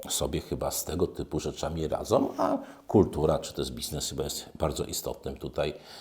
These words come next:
środowiskiem w Kołobrzegu. Proszę Państwa, minęło rok od powołania placówki opiekuńczo-wychowawczej, takiego domu dla dzieci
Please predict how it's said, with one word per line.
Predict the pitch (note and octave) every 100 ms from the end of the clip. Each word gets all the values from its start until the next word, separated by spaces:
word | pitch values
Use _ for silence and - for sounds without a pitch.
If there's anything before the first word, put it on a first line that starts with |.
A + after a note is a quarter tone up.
| - -
środowiskiem | - F#2 D2+ C#2 - - D2 - -
w | -
Kołobrzegu. | - C#2 - - - - - - - _ - - - - - - - - - - _
Proszę | - - - D3
Państwa, | C3 - A#2+ G#2+ - - -
minęło | F#2+ F#2+ F#2 A2 - - G#3 - - -
rok | F#2+ F2 - F#2+ - - -
od | E2 -
powołania | F2 D2+ D2+ G#2+ G#2+ F#2+ F2+ - - _
placówki | F#2 D2+ - - G#2 - F#2 F2 - - - _ _ _ _ _ _ _ _ _ _ - - - _ - -
opiekuńczo-wychowawczej, | - D2+ - - A#2+ G#2+ F2+ E2 - A#1+ F2 - E2
takiego | - - -
domu | C2 E2 F2+
dla | C#2+ C2
dzieci | - E2+ - F2+ D#2